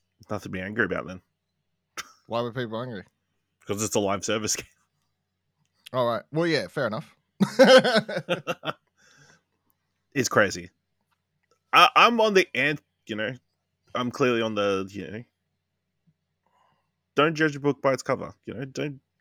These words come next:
Speaker 1: don't judge a book by its genre, I guess, you know. People just automatically assuming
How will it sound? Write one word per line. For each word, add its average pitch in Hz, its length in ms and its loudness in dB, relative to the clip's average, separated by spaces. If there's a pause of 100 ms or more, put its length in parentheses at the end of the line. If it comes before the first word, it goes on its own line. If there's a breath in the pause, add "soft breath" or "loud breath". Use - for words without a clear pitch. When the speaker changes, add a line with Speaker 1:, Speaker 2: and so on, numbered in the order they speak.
(440 soft breath)
Speaker 1:
don't 160 180 0
judge 220 180 -4
a 214 60 -2
book 143 220 -6
by 135 140 2
its 117 260 -8
genre, 120 320 -2
I 95 40 -8
guess, 98 320 -6
you - 100 -12
know. 120 100 -10 (1120)
People 165 240 4
just 139 200 0
automatically 123 600 0
assuming 98 500 -4